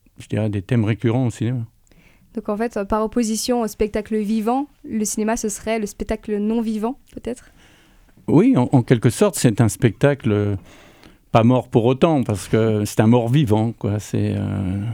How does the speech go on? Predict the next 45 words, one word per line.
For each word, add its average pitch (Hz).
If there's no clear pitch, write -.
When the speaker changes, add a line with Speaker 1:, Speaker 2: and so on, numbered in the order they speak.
Speaker 1:
et, -
mais, 123
mais, 135
euh, 135
c'est, 135
c'est, 147
euh, 135
les 151
tout 214
débuts 180
de 147
la 139
photographie, 127
les, 135
les, -
quand 123
les 120
gens 131
se -
faisaient 107
prendre 110
en 90
photo, 156
euh, 101
enfin, 107
déjà, 95
ils 92
voulaient 92
pas 95
se -
faire -
prendre -
en 80
photo, -
puis 107
certaines 98
personnes 139
étaient 110
persuadées 117
qu'on 107
leur 95
volait 98
leur 127
âme, 165
hein. 117